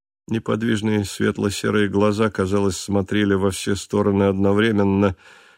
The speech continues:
не пропуская ни малейшего жеста тех, кто находился в приёмной.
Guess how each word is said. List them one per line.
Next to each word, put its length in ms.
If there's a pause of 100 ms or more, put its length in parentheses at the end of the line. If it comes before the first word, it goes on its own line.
(160)
не 140
пропуская 720
ни 100
малейшего 680
жеста 480
тех, 340
кто 260
находился 640
в 120
приёмной. 600